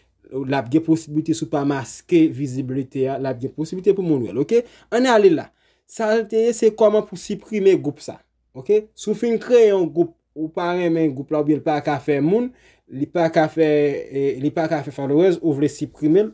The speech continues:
ann ale la sou ti sin sa la ki gen ti etwal sa a anndan l, lan m ap klike sou li. Oke, nou klike sou li epi glise desann, skole jis anba skole, skole, oke, la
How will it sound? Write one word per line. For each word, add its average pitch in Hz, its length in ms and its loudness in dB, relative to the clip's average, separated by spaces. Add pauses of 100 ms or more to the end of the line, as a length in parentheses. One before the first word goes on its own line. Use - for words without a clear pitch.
(100)
ann 180 180 0
ale 180 300 4
la 147 140 2 (640)
sou 170 180 -2
ti 180 280 -8
sin 170 260 4
sa 156 160 4
la 151 180 2
ki 151 140 -6
gen 147 180 0
ti 156 140 4
etwal 147 300 2
sa 139 100 -2
a 139 60 -2
anndan 135 240 0
l, - 20 2
lan 165 140 2
m 156 80 2
ap - 100 -20
klike 143 280 -6
sou 139 200 -4
li. 202 140 2 (1160)
Oke, 202 280 0 (340)
nou 123 140 -10
klike 151 240 -2
sou 147 180 2
li 190 140 4 (180)
epi 165 380 0 (500)
glise 165 360 4
desann, 175 440 0 (400)
skole 170 480 2
jis 147 320 -4
anba 139 460 -4
skole, 139 580 -4
skole, 131 540 -6 (500)
oke, 190 320 -2 (380)
la 151 440 4